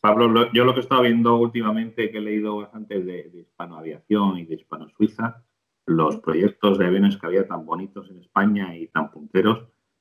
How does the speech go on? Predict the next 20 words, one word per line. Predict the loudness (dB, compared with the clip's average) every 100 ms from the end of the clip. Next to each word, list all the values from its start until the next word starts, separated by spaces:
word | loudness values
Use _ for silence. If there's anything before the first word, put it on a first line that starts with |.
| _ _ -2
y | 2
bueno, | 4 2 -2
pues | -4 -2
ocurre | -4 0 2
lo | 4 2
de |
siempre, | 0 -4 -6 -10 -16 _
que | -6 -6 -8 -12 -14 -18 -4
te | 2
llega | 2 4 4
un, | 6 6 4 2 2 0 -2 _ _ _ _ _ _ _ -12
en, | -8 -8 -2
en | -2
este | 0 0
caso | 0 2 2
la, | 2 0 -2
la | 0
ayuda | 2 2
americana, | 4 4 2 -4 -6 -10 _ _
eh, | -20